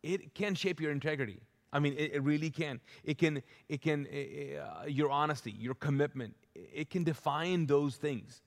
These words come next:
very differently depending on your relationship with money. And then it can also steer the direction of your life.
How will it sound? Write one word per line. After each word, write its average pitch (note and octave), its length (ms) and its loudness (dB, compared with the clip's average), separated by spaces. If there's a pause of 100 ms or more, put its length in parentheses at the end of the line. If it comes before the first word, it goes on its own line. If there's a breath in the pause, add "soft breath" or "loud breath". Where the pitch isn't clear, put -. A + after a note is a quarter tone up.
(140)
very D3 260 4
differently B2+ 460 -4 (240 soft breath)
depending C#3+ 540 0
on C3 240 0
your B2+ 100 2
relationship A#2+ 640 -4
with A#2 340 0
money. B2 300 -4 (680 soft breath)
And D3+ 140 4
then F3+ 140 4
it F3 100 -2
can E3+ 100 2
also D#3+ 480 0 (320 soft breath)
steer - 260 4
the D3 60 0
direction E3 360 0
of D#3 100 -2
your C#3 80 2
life. D3+ 400 -6